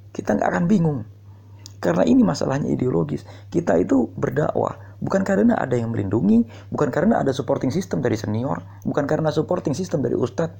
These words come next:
yang ada di lembaga lain, atau bukan karena juga supporting system dari lembaga lain itu yang melindungi lembaga kita, baik dengan subsidi biaya maupun dengan memberikan kemudahan-kemudahan,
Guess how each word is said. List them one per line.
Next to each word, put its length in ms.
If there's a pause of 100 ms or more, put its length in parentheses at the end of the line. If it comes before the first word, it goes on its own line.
(360)
yang 220
ada 160
di 80
lembaga 320
lain, 320 (260)
atau 220
bukan 240
karena 240
juga 240
supporting 400
system 320
dari 160
lembaga 400
lain 240
itu 240
yang 100
melindungi 460
lembaga 320
kita, 420 (300)
baik 240
dengan 160
subsidi 400
biaya 560 (320)
maupun 320
dengan 180
memberikan 460
kemudahan-kemudahan, 1040